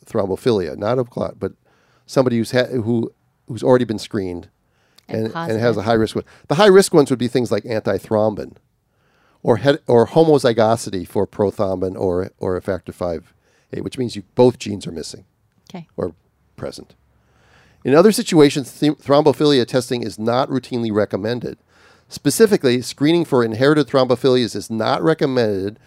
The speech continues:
Speaker 1: for women with a history of fetal loss or adverse pregnancy outcomes, including abruption, preeclampsia,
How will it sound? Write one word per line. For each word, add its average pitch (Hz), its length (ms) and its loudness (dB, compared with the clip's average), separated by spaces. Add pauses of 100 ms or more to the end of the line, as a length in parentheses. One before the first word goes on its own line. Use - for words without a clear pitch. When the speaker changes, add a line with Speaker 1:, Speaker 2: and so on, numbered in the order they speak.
(340)
Speaker 1:
for 123 100 2
women 123 220 4
with 123 140 2
a 113 60 -2
history 131 360 -4
of 117 140 -4
fetal 135 340 0
loss 107 360 2
or 123 120 -6
adverse 117 420 -2
pregnancy 113 420 -4
outcomes, 107 420 -4
including 107 340 -4
abruption, 110 520 -4
preeclampsia, 104 680 -6